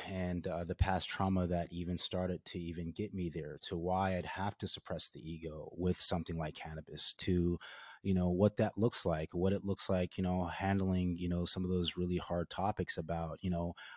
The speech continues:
what do you do to manage those emotions? Because, you know, our culture, you know, we are very emotional. And I think that it's always poorly interpreted, you know, for, for lack of better words. And I think largely that has to do with the fact that your interp-, uh, the interpretation that a lot of people have is from their view.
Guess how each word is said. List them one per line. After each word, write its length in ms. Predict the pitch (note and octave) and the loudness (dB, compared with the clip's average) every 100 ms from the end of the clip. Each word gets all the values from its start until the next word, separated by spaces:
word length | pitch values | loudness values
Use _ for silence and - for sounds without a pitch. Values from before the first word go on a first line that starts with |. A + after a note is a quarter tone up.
| - | -6
what 260 | F#2 G2 - | -2 -2 0
do 80 | |
you 140 | F#2+ F#2 | 2 2
do 260 | F#2+ F#2 | 4 2
to 160 | F2+ F#2+ | 2 0
manage 460 | F2 F2+ F#2 F2 - | 2 2 2 0 0
those 420 | F2+ F2 D#2+ - | 2 2 0 -2
emotions? 540 | F2+ F2+ G2+ - D#2+ | 0 0 0 -2 -6
Because, 420 | - F2+ F#2+ E2+ F2+ | -8 -8 -4 -4 -2
you 60 | |
know, 300 | E2+ F2 F#2 | -2 0 -2
our 200 | - E2+ | -2 -4
culture, 640 | - - F2 D#2+ D#2+ C#2 - | -4 -4 -4 -4 -6 -10 -6
you 100 | F#2 | -2
know, 100 | F2+ | 0
we 220 | F2 G2 F2 | 0 -2 -2
are 180 | F#2 | -2
very 240 | F2 F2+ F2+ | 0 -2 0
emotional. 600 | E2+ F2+ - - B2 C#3 - - - | 0 0 -2 -2 -4 -6 -12 -20 -10
And 100 | F#2 | -2
I 80 | F2+ | -2
think 360 | E2 - G#2+ - | 0 2 2 4
that 180 | G2 F2+ | 2 2
it's 180 | F2+ - | 0 -2
always 720 | F#2 G#2 G#2+ G#2 F#2+ F#2 - - - | 0 4 4 4 2 2 0 -2 -8
poorly 680 | - A#2+ C3 A2+ G2+ F2+ E2+ _ | -8 -2 0 0 0 -2 -8 _
interpreted, 720 | F#2+ F#2+ - G2+ E2 A#1+ - - _ | -6 -4 -2 -2 -2 -4 -12 -20 _
you 100 | F#2 | -2
know, 120 | E2 | -2
for, 180 | - F#2 | -2 -4
for 160 | - | 0
lack 220 | F#2 F2+ - | 0 0 -2
of 60 | |
better 180 | F2 E2 | -4 -4
words. 360 | D#2+ E2+ D#2+ - - - - - | -4 -6 -6 -8 -10 -14 -12 0
And 80 | G#2+ | 2
I 60 | |
think 220 | - A2 | 4 4
largely 400 | G#2 F#2+ G#2+ G2+ | 4 6 6 6
that 100 | F#2+ | 2
has 240 | E2 F#2 - | 2 0 0
to 80 | F2 | -4
do 300 | E2 F2+ F2+ | -2 0 2
with 220 | F2+ - | 0 -2
the 80 | F#2+ | -6
fact 340 | - F2+ F#2+ | -4 -4 -4
that 140 | F#2+ F2+ | -8 -6
your 160 | F#2 | -4
interp-, 460 | F2+ - A2 - - | -4 -4 -4 -4 -6
uh, 100 | F#2+ | -4
the 120 | G2 | 0
interpretation 640 | G#2 - - G2+ F#2 - F2+ | 0 0 -4 -2 -2 -2 -2
that 100 | E2+ | -2
a 20 | |
lot 160 | E2+ | -2
of 60 | E2+ | -4
people 200 | - - | -6 -8
have 360 | - C#3 G2+ E2+ | -2 0 0 -2
is 120 | F2+ | -6
from 380 | - - F#2 F#2 | -4 -2 0 0
their 180 | F2 E2 | -2 -4
view. 300 | E2+ D#2+ | -6 -8